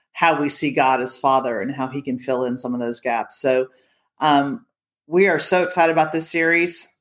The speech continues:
Um, it's gonna be a great journey for all of us. At times it will be painful, and we're, we're mindful that for some of us,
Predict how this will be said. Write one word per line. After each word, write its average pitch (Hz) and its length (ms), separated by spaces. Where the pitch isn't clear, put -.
Um, 131 340
it's 143 180
gonna 143 180
be 135 140
a 131 100
great 156 580
journey 208 580
for - 160
all 170 240
of 185 80
us. 208 280
At - 180
times 175 460
it 143 200
will 139 160
be 147 120
painful, 175 600
and 143 240
we're, 170 340
we're 196 120
mindful 160 600
that 131 380
for - 180
some 175 280
of 185 140
us, 190 420